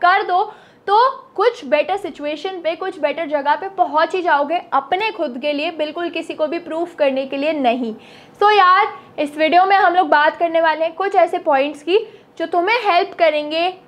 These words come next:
डिसअपॉइंटमेंट से बाउंस बैक करने में। And सबसे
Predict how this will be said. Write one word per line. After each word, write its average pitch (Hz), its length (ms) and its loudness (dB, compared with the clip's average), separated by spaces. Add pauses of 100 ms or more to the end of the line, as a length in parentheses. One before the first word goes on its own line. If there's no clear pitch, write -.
डिसअपॉइंटमेंट 294 840 -2
से 370 140 -4
बाउंस 254 400 -2
बैक 311 220 0
करने 311 260 0
में। 359 200 -2 (380)
And 359 520 0
सबसे 349 540 -2